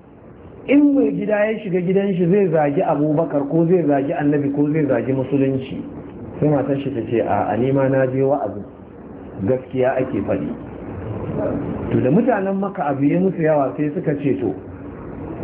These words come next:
Abubakar ko dai ka rufe masallacin nan ko kuma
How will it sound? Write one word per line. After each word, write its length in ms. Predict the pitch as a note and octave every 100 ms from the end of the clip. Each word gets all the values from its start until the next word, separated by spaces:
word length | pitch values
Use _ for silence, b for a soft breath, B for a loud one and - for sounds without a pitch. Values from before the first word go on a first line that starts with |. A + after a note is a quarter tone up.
| - - -
Abubakar 600 | - F3 G#3 A3+ A3 E3 -
ko 160 | F3+ F#3+
dai 160 | F#3+ G#3
ka 140 | G3
rufe 160 | E3 E3
masallacin 760 | D3 D3 D#3 E3 D#3+ D3 G#3 G3+
nan 240 | F3+ E3+ E3 - - - - - - - - - - - - - - - - - - - - -
ko 160 | G#3+
kuma 480 | A3+ A#3+ A#3 A3 -